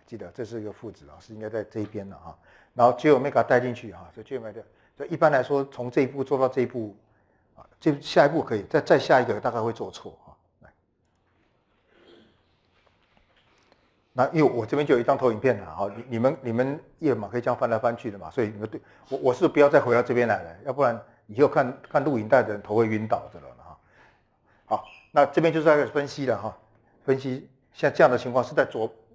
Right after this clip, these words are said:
左边还是右边哈？然后因为我就一张，一个荧-，一个荧幕而已啊。如果假设 A 比 B 大，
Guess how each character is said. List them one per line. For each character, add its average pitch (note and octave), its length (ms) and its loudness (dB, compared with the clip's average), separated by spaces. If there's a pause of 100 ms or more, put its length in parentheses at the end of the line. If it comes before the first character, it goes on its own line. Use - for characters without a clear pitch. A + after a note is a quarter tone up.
(180)
左 A#2 160 -2
边 D3 220 2
还 A#2 120 -4
是 B2+ 160 -6
右 C3 160 4
边 A2+ 280 -4
哈？ G2 160 -18 (240)
然 A#2 120 -16
后 B2+ 60 -10
因 C3 40 -8
为 A#2 80 -8
我 F#2 60 -12
就 A#2+ 160 -4
一 A#2 60 -4
张， A#2 160 -10
一 A#2+ 60 -14
个 A#2 200 -2
荧-， A2 200 -8
一 C#3 40 -10
个 B2+ 100 2
荧 A2+ 140 -6
幕 A#2 220 -8
而 F#2+ 100 -16
已 F2+ 100 -20
啊。 E2 140 -20 (480)
如 E3+ 100 4
果 F#3 140 6
假 B2 180 4
设 E3+ 140 4
A F3 140 0
比 C#3 100 -10
B D3 160 -8
大， - 240 -2